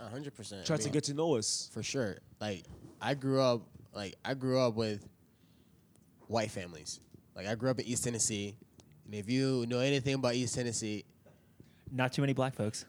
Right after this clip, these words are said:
Speaker 1: not too many black folks.
Speaker 3: <laughs>
Speaker 1: All right? Not too many black folks. The school that I went to, not too many black folks. All right? And, um, played soccer,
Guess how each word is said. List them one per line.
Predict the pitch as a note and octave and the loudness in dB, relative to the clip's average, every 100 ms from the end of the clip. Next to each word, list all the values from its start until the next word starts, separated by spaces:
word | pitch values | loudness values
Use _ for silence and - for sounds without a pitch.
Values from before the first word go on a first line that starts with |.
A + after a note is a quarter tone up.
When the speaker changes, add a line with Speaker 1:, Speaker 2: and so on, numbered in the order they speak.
| - G#2+ | -4 2
Speaker 1:
not | C3 - | 4 6
too | F3 | 6
many | D3 C#3 | 6 6
black | B2+ D3 D#3+ | 6 6 6
folks. | C3 G#2 - C#3+ C3+ | 4 4 4 2 2
Speaker 3:
<laughs> | B2 - | -4 -2
Speaker 1:
All | G#2+ | 4
right? | A2 B2 B2+ - | 6 6 4 0
Not | A#2+ B2+ - | 4 4 4
too | C#3+ | 2
many | B2+ | 2
black | A#2+ B2 A#2 | 4 2 2
folks. | - G2 - - - - _ - | -2 -6 -8 -12 -20 -20 _ -2
The | A2 | 0
school | - C3+ | 2 4
that | C3+ C3 | 6 6
I | C3 | 8
went | C#3+ C#3+ | 6 4
to, | C3 C#3 C#3 - - | 4 4 4 0 -8
not | A2 G#2+ | -4 -2
too | - | 0
many | A#2 | 0
black | A2+ A2 G#2 | 0 0 -2
folks. | - F#2+ E2+ - - _ _ F#2 | -2 -10 -10 -14 -20 _ _ -8
All | |
right? | G2 G2 F#2+ _ - - - | -4 -4 -8 _ -20 -20 -10
And, | G2+ G2+ G2 | -6 -6 -4
um, | F#2+ F#2 F2+ F2 E2+ - - _ _ _ _ _ - - _ _ - - - | -4 -4 -6 -8 -12 -20 -20 _ _ _ _ _ -20 -20 _ _ -20 -20 -12
played | - B2+ C3 | 0 2 4
soccer, | C3+ C3 C3+ C3+ C3+ | 4 4 4 0 0